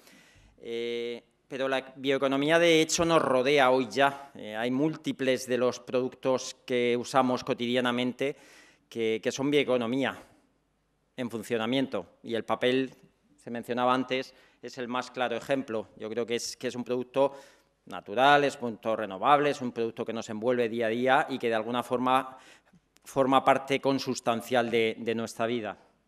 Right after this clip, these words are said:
Hasta el punto de que si yo les pregunto cuántas veces han interaccionado con el papel desde que se han levantado esta mañana,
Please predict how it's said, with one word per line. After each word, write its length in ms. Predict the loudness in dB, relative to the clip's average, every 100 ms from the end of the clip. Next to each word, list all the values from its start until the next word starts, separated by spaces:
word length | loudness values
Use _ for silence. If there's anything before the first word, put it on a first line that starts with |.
| _ _ _ _ _ _ -20 _ -20 0
Hasta 280 | 0 4 4
el 140 | 4
punto 420 | 4 2 4 4 4
de 140 | 4
que 120 | 2
si 180 | -4 -2
yo 160 | 2 4
les 160 | 2
pregunto 480 | 0 0 2 2 4
cuántas 500 | 4 2 4 2 4
veces 400 | 0 0 -2 -2
han 180 | -2 0
interaccionado 840 | -2 0 0 0 0 0 2 2
con 140 | 2 -2
el 100 | -2
papel 260 | 0 2
desde 240 | 0 -2 -4
que 100 | -2
se 120 | -2
han 60 |
levantado 360 | 0 0 0 -2
esta 220 | -2 -4
mañana, 580 | -4 -4 -2 -2 -4